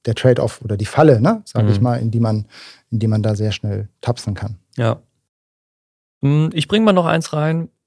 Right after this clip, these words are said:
Speaker 2: weil du hast Betriebswirtschaft ja gesagt. Und, äh, der betriebswirtschaftliche Blick, also für die Finanzer, die,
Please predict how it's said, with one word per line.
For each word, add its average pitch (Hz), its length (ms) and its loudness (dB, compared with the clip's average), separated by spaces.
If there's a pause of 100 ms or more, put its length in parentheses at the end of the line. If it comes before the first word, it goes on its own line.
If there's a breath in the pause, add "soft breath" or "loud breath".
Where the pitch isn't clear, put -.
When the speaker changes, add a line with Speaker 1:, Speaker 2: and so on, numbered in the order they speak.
(540)
Speaker 2:
weil 139 140 6
du 139 120 2
hast 160 160 2
Betriebswirtschaft 131 960 -2 (220)
ja 113 180 2
gesagt. 104 600 -2 (560)
Und, 123 420 0
äh, 120 320 -2
der 120 180 -4
betriebswirtschaftliche - 920 -6
Blick, - 440 -4 (800)
also 104 400 -6 (400)
für 110 180 -6
die 104 240 -4
Finanzer, 120 680 0
die, 117 260 -4